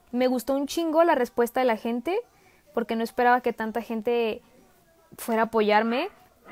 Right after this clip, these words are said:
o que tanta gente me conociera por parte de la comunidad, entonces estuvo muy chingo. Me encantaría de verdad que en algún momento se acercaran y me dijeran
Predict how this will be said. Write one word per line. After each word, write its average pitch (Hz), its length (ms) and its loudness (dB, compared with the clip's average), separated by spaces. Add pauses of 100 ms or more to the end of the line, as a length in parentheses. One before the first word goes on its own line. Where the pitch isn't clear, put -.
o 214 140 -2
que 220 100 -4
tanta 226 300 -2
gente 247 260 -4
me 254 140 -4
conociera 220 640 -2
por 214 140 -4
parte 214 300 -4
de 233 80 0
la 214 140 0
comunidad, 196 640 -4
entonces 214 680 -6 (460)
estuvo 233 400 -2
muy 233 220 -2
chingo. 226 340 -4 (440)
Me 233 120 2
encantaría 233 520 4
de 254 40 4
verdad 233 380 2
que 254 140 0
en 240 100 -2
algún 226 240 -2
momento 247 440 -2
se 233 100 -4
acercaran 214 460 -2
y 226 60 -4
me 214 140 -4
dijeran 214 460 -4